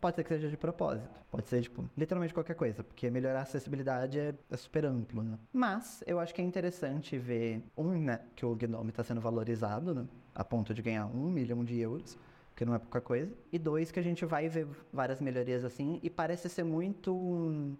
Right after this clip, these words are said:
correções ali dos, dos problemas internos, sabe? Não é tipo, "Ai, nossa, o Gnome vai mudar completamente a interface, o Gnome vai receber uma tecnologia super nova."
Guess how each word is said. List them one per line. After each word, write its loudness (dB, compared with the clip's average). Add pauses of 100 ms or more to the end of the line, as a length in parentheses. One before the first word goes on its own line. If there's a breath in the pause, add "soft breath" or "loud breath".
correções 2
ali 2
dos, -2
dos -4
problemas 0
internos, 0
sabe? 0
Não 2
é 0
tipo, -6
"Ai, 2
nossa, -2
o -6
Gnome 0
vai 0
mudar 0
completamente 0
a -6
interface, -2
o -2
Gnome 0
vai 2
receber 0
uma 2
tecnologia 0
super -2
nova." 0